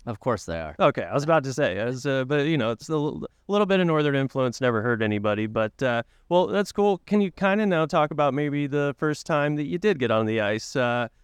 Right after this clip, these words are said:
Speaker 2: uh, maybe what organization or what rink you started playing at? I don't know if it's the rink that you were just talking about, but, uh, and then maybe also what, uh, D F W hockey looked like, um, at that point. I always think it's good to get, like, a point of reference, 'cause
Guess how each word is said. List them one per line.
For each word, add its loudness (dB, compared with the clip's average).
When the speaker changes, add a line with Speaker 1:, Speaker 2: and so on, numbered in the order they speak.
Speaker 2:
uh, 0
maybe -2
what 0
organization 0
or 0
what -4
rink -2
you -2
started 2
playing 2
at? 0
I 0
don't -2
know -2
if -8
it's -20
the -4
rink -4
that -2
you -4
were -4
just -10
talking 2
about, 0
but, -2
uh, 0
and -2
then 4
maybe 2
also 2
what, 0
uh, 0
D 0
F 0
W 0
hockey 0
looked -2
like, 2
um, 0
at -2
that 0
point. -2
I 2
always 2
think 0
it's -4
good 2
to -4
get, 2
like, 2
a -2
point 0
of -4
reference, 0
'cause 2